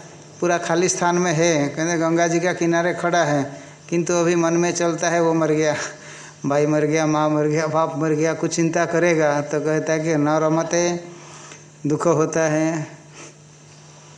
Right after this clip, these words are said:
और आकाशे जायते,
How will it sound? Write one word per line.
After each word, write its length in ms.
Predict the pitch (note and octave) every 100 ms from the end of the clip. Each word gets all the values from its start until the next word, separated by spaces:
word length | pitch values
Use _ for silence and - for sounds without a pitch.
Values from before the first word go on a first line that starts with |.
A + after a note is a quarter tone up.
| - - - - - - - -
और 360 | D3+ C#3+ E3 -
आकाशे 920 | D#3 D#3 F3+ F3 - F3+ F#3 G3 F#3+ C3+
जायते, 1000 | C3+ D3+ D3+ D3+ C#3+ E3+ E3+ D#3 C#3+